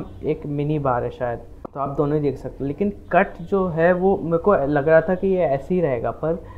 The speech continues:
हाँ, जब मैं edit पे गया तो ये edit पे अच्छे से आ रहा है, तो आप देख सकते हैं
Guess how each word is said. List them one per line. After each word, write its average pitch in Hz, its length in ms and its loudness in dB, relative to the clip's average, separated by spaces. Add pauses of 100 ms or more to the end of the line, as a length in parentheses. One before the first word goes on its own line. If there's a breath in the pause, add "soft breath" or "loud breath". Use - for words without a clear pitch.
(320 loud breath)
हाँ, - 200 -4
जब 151 180 4
मैं 180 240 2
edit 139 340 4
पे - 200 4
गया 135 200 6
तो 185 160 4
ये 190 320 2
edit 151 420 2
पे 202 80 6
अच्छे 147 260 0
से 143 140 -4
आ 120 100 2
रहा 117 120 -2
है, 101 120 -10
तो 135 320 -2
आप 123 140 0
देख 131 200 -2
सकते - 320 -8
हैं 110 80 -6